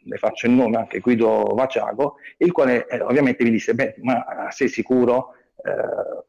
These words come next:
controlliamo le fonti, perché se scrive una cosa del genere, eh, rischiamo di essere, eh, anche querelati dalla, da parte della F I G C."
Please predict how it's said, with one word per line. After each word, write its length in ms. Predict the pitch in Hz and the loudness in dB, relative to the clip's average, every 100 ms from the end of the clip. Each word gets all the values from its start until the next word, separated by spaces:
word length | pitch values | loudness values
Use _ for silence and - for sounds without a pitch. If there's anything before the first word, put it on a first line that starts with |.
| _ | _
controlliamo 540 | 156 127 139 139 127 | 0 2 2 2 2
le 80 | 120 | 0
fonti, 560 | 117 113 117 - 131 131 | 0 0 0 0 0 2
perché 240 | 123 - | -2 -4
se 160 | 113 131 | -4 -4
scrive 280 | - 147 123 | 0 2 2
una 100 | 107 | -2
cosa 240 | 127 165 | 0 2
del 80 | 175 | 2
genere, 580 | 123 113 113 127 143 - | 2 0 0 0 0 -4
eh, 500 | 120 101 - - - _ _ _ _ _ _ | -8 -10 -16 -20 -20 _ _ _ _ _ _
rischiamo 920 | 147 160 127 123 135 135 - - - _ _ _ _ _ _ _ _ - | -2 0 0 2 2 2 -2 -10 -16 _ _ _ _ _ _ _ _ 0
di 120 | 135 | 2
essere, 300 | 139 120 - | 2 -2 -2
eh, 580 | 113 107 107 107 101 127 | -2 -4 -6 -10 -6 -2
anche 260 | 139 113 | 0 0
querelati 460 | - 104 131 110 107 | 0 0 0 0 -2
dalla, 280 | 110 110 107 - - - | -4 -4 -6 -10 -14 -8
da 80 | 120 | -4
parte 260 | 123 110 113 | -2 0 0
della 120 | 107 | 0
F 100 | 107 | -2
I 40 | |
G 120 | 101 | -6
C." 280 | 95 - 95 | -6 -6 -6